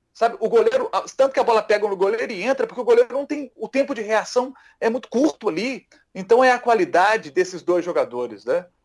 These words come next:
É, você tem ali um Diego Costa, você tem o Hulk, você tem o Arana pelo lado esquerdo, os caras que resolvem a parada. E outro ponto que eu acho importante citar, o, o Nath foi poupado nesse jogo. Eu já falava, a gente conversava semana passada, né?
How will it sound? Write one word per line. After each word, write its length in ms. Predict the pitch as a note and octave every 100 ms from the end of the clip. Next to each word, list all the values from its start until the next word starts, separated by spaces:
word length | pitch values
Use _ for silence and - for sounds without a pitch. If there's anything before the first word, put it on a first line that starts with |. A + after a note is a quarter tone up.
| -
É, 280 | A#2+ A2 F2+
você 260 | - C3+
tem 240 | C3 D#3 C3+
ali 160 | C#3+
um 100 | C#3
Diego 320 | B2+ C3+ A#2 A2
Costa, 440 | C#3 E3 - D3
você 200 | A#2+ C3+
tem 240 | - D3+ C3
o 80 |
Hulk, 340 | G#2 C3 D#3 -
você 160 | D#3
tem 160 | - D#3+
o 100 | D3
Arana 360 | C3 C#3 D#3 C3
pelo 220 | D3 C3
lado 200 | C3+ B2
esquerdo, 520 | A2 - D#3 D#3+ D#3 _ - _ -
os 80 |
caras 280 | - F3+ F#3
que 100 | G3
resolvem 680 | F3+ F3+ - D3 E3 E3+ C3
a 60 |
parada. 500 | B2+ G#2+ G2 F2+ _ _ _ _ -
E 40 | F#3+
outro 220 | - -
ponto 220 | A3+ A3+
que 60 | G3
eu 60 |
acho 180 | F3+ F#3
importante 520 | F3+ E3 - E3+ E3
citar, 460 | D#3 - - G#2 - _ _
o, 220 | - -
o 20 | A3+
Nath 260 | F3 F3+
foi 180 | - A3
poupado 520 | C4 C4+ B3 C#4+ B3
nesse 260 | A3+ A3 E3+
jogo. 320 | D#3 F3 -
Eu 60 | C3
já 120 | A3+
falava, 440 | C4 G#3+ A#2 G#3
a 20 |
gente 180 | A3 -
conversava 460 | - A3 G#3+ B3 A3+
semana 300 | A#3 G#3 F#3+
passada, 520 | E3 - G#3+ B3+ F3+
né? 160 | G3